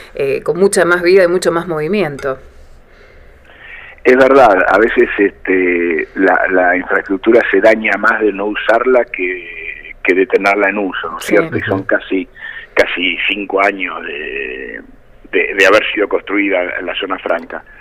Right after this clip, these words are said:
Speaker 2: Por suerte está todo, todo en orden, ya se ha puesto todo, todo al día, digamos, está todo probado.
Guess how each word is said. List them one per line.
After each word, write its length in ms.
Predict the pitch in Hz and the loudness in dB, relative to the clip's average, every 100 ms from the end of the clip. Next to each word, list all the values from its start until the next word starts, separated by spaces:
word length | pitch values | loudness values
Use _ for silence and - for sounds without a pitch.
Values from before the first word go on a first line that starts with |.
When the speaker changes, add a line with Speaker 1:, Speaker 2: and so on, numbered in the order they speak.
| - - - - | -20 -20 -8 0
Speaker 2:
Por 180 | 101 - | 0 2
suerte 280 | 131 127 | -2 0
está 240 | 113 - 95 | -4 -2 -4
todo, 720 | - 92 92 87 82 80 80 - | -2 -2 -2 -4 -6 -8 -10 -12
todo 160 | 101 92 | -6 -6
en 120 | 95 | -2
orden, 380 | 123 143 135 98 | 0 2 0 -6
ya 140 | - - | -12 -12
se 80 | - | -8
ha 280 | - - 67 - - | -6 -6 -8 -12 -8
puesto 320 | 78 - - | -8 -8 -10
todo, 640 | - 82 73 65 60 57 - _ _ _ | -4 -4 -2 -4 -6 -8 -10 _ _ _
todo 440 | 95 85 80 73 65 | -2 -2 -2 -4 -4
al 240 | 76 78 78 | -4 -4 -4
día, 360 | 110 123 117 | 2 6 6
digamos, 640 | 82 78 90 98 110 92 - | 4 0 0 2 0 -2 -4
está 480 | - 80 73 73 69 - _ | -8 -4 -2 -2 -6 -10 _
todo 500 | 90 82 73 73 67 69 - _ | -6 -4 -4 -6 -8 -8 -18 _
probado. 800 | - 82 80 82 104 113 123 127 | -4 -2 2 4 6 8 6 4